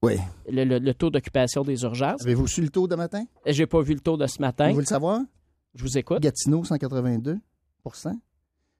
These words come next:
Speaker 1: Hall, cent quarante-huit pour cent. Avez-vous une solution ?
Speaker 2: Ah ben, les,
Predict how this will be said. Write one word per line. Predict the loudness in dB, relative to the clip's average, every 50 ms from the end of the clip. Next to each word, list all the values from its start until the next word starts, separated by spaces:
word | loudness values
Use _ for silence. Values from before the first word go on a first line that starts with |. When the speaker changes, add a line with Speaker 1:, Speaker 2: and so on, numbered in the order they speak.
| _ _ _ _ 0
Speaker 1:
Hall, | 2 2 2 2
cent | 0 -2 -2
quarante-huit | -2 0 -2 -2 -2 -4 -4 -6 -10
pour | -8 -10 -16 -16
cent. | -16 -20 -20 -20 -20 _ _ _ _ _ _ _ _ _ _ _ _ _ -6
Avez-vous | -4 -2 -2 -2 -2 -2
une | -2
solution ? | -4 -6 -8 -8 -10 -12 -10 -8
Speaker 2:
Ah | -4 0
ben, | 0 2 2
les, | 4 2 2